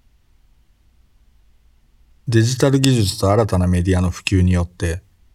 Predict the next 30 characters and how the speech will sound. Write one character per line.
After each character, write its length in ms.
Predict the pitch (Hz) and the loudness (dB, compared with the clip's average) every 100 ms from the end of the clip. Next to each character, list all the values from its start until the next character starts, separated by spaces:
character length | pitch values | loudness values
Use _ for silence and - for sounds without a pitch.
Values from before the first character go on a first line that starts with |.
| _ _ _ _ - | _ _ _ _ 0
民 180 | 110 113 | 2 4
主 120 | - | 2
的 180 | 110 113 | 0 2
な 100 | 107 | 0
プ 120 | - | 2
ロ 80 | 110 | 0
セ 140 | 110 | 2
ス 120 | 95 | -2
が 180 | 101 95 | 0 -2
行 140 | 92 104 | 0 2
わ 180 | 98 | 2
れ 80 | 98 | 2
る 120 | 95 | 0
コ 160 | 98 98 | -2 0
ミ 60 | 98 | 0
ュ 40 | |
ニ 140 | 101 | 0
ケ 140 | 98 101 | 0 0
ー 40 | |
シ 100 | 92 | 0
ョ 40 | 101 | 0
ン 100 | 98 | 0
環 220 | 101 98 | 0 0
境 220 | 104 98 | 0 0
自 120 | 95 | 0
体 220 | 92 87 | -4 -6
が 80 | 87 | -6
変 240 | - 92 85 | -4 -2 -2
化 120 | 92 | -6
し、 280 | - 92 | -10 -14